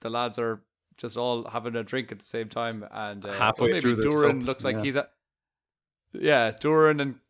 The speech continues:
Speaker 1: Celebrimbor look like they're sharing a little, like, sharing a little joke, and they're like, "Oh, yeah,
Speaker 2: <laughs>
Speaker 1: that was a good one," and they're nodding. But, uh, yeah, but, like, I mean, the three people that we can see their backs to us, they don't look like they're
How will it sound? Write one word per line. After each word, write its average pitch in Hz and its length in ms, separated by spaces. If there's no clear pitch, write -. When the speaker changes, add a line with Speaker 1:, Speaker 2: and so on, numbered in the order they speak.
Speaker 1:
Celebrimbor 147 480
look 131 160
like 127 140
they're 123 140
sharing 117 420
a 110 60
little, 110 240
like, 107 300
sharing 113 220
a 104 40
little 101 160
joke, 110 400
and 101 220
they're 101 180
like, 98 160
"Oh, 123 200
yeah, 139 140
Speaker 2:
<laughs> - 260
Speaker 1:
that 117 60
was 117 120
a - 20
good 123 140
one," 123 200
and 120 140
they're 113 320
nodding. 127 500
But, 123 200
uh, 113 360
yeah, 175 200
but, 135 120
like, 135 160
I 139 40
mean, 135 240
the 131 100
three 165 260
people 147 220
that 127 180
we 131 80
can 113 120
see 123 100
their 113 140
backs 135 300
to 120 140
us, 113 120
they 123 180
don't 123 160
look 117 160
like 113 160
they're 107 320